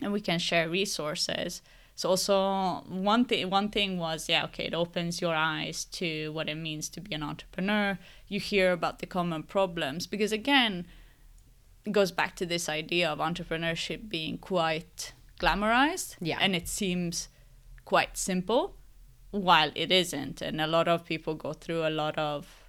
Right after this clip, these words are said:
Speaker 1: hardship from it. So this kind of also, to an extreme, can be also entrepreneurial depression, because you, you feel anything from imposter syndrome to, "Oh my God, I'm trying to run this company and I have now responsibility for all these people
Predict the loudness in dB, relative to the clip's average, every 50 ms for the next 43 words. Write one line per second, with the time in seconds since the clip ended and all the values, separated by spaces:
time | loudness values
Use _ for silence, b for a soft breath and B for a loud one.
0 | -20 -20 -20 -20 -20 -4 2 4 4 4 2 0 -4 -6 -6 -8 -12 -6 0 0
1 | 2 2 0 -2 -6 -10 -10 -6 -2 0 0 2 2 0 0 0 -2 -2 -4 -6
2 | -8 -8 -8 -6 -4 -4 -4 -4 -4 -4 -4 -4 -2 0 0 2 2 0 0 -2
3 | b b b b b b b b b -20 -18 -18 -18 -14 -10 -4 0 0 0 0
4 | 0 -2 -4 -2 2 2 4 4 2 0 -2 -4 -2 -2 -2 -2 -2 -2 -4 -4
5 | -6 -6 -6 -6 -8 -10 -10 -6 -6 -4 -4 -4 -4 -6 -6 -8 -10 -12 -2 4
6 | 6 6 6 4 2 -4 -4 -4 -4 -6 -6 -4 -6 -6 -4 -2 -2 -2 -4 -4
7 | -8 -10 -6 -4 -4 -2 0 2 4 8 8 10 8 8 6 2 0 -2 -2 -2
8 | -2 0 0 0 0 0 -2 -2 -2 0 0 0 0 -2 -4 -2 -2 -2 -2 -2
9 | 0 0 0 0 0 0 -2 -4 -6 -6 -4 -2 0 0 0 2 0 0 -2 -4
10 | B B B B B B B B -4 -2 0 0 2 4 4 4 4 4 2 0
11 | 0 -2 0 0 0 0 0 0 2 2 2 4 4 2 2 2 0 -2 -2 -2
12 | -2 0 -2 -2 -2 0 0 0 0 0 0 0 2 2 0 0 -2 -4 -4 0
13 | 0 0 0 0 -2 -4 -4 -4 -4 -4 -4 -4 -4 -2 0 0 2 0 0 -2
14 | -4 -6 -4 -2 0 0 0 0 -2 -6 -8 -8 -6 -2 0 0 0 0 0 -4
15 | -4 -4 -4 -4 -4 -6